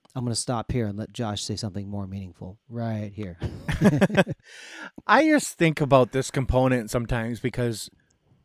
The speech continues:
Speaker 2: you can do the same thing a hundred times and not have the same result. You can have the same result except for one time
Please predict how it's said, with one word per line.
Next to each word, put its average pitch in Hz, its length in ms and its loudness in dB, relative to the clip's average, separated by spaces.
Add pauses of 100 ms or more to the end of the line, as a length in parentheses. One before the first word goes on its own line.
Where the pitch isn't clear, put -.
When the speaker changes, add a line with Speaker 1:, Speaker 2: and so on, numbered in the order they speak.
Speaker 2:
you 180 180 0
can 240 220 4
do 170 420 8
the 110 120 -4
same 139 340 0
thing 127 280 0
a 107 80 0
hundred 131 400 -2
times 104 540 -4 (800)
and 117 520 4 (500)
not 127 360 2 (640)
have 135 300 6
the 127 100 2
same 135 340 2
result. 120 420 2 (160)
You 127 100 0
can 143 120 2
have 147 120 6
the 143 60 -2
same 175 200 2
result 143 380 4
except 110 300 -2
for 113 100 -2
one 143 320 0
time 147 400 2